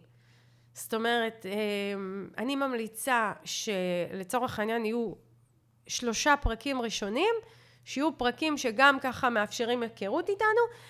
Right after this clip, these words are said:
וגם מאפשרים להעביר את העוגנים של הידע שלנו. אני לדוגמה בפודקאסט שלי, אה, שלושת הפרקים הראשונים היה פרק אחד על רווח, שזה נושא שצריך ממש ללמוד אותו ולהבין אותו,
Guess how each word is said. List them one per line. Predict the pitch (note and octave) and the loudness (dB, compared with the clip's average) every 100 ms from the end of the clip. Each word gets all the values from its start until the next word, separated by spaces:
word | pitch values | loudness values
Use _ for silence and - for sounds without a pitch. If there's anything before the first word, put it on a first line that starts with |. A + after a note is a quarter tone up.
| - F#3 | -10 -2
וגם | A3+ E4+ G4+ F4+ | 6 8 8 6
מאפשרים | C4 - C4+ F4+ F4+ | 2 0 2 4 4
להעביר | C4 G#3 F#3+ G#3+ F4+ F#4 - - | 4 2 0 0 2 2 -2 -6
את | G#3 - | -6 -6
העוגנים | G#3+ - A#3 A3 G#3+ B3 F4+ G#4+ G#4+ - - | -4 0 2 4 2 4 4 4 0 -10 -16
של | - - A#3+ G#3+ | -6 0 0 2
הידע | G3+ F#3+ G#3 C4+ C#4+ B3+ | 2 2 2 6 6 4
שלנו. | - F3 D3 C#3+ - - - - - | -2 -4 -4 -6 -12 -20 -20 -8 2
אני | C#4+ F#4+ | 6 6
לדוגמה | D#4+ C4+ D4+ D#4 | 4 4 6 6
בפודקאסט | G#3 F#3 A#3 C4 F#4 F4 - | 4 0 0 0 -2 -4 -2
שלי, | G4 A4 A4 - - - - - - - G3+ | -2 -2 -6 -20 -20 -20 -20 -20 -20 -10 -6
אה, | |
שלושת | F#3+ E4 E4+ | 2 2 2
הפרקים | E4+ C4 B3 D#4+ D4 | 0 -2 -2 0 0
הראשונים | B3+ D4+ D#4 | 0 2 4
היה | C4+ | 2
פרק | C#4 C4+ B3 | 2 0 0
אחד | A#3 - A#3 G3 | -4 0 0 0
על | F#3+ F3+ - F#3+ | -2 -4 -6 -8
רווח, | F3+ G3 C4 G4+ - - - | -4 2 4 4 0 -10 -6
שזה | A#3 A#3 | -2 0
נושא | A#3+ G#3+ C4 | -2 0 -2
שצריך | A#3+ A3+ A3 - - - - A#3+ A#3+ B3 | 0 -2 -2 -6 -18 -20 -6 0 0 2
ממש | B3 B3 A#3+ | 2 2 0
ללמוד | C4 A#3+ A#3+ B3+ A#3+ | 0 2 6 6 4
אותו | B3 A3+ | 2 2
ולהבין | A#3 A3 G3 B3+ C#4+ | 6 4 4 2 2
אותו, | C#4+ | 2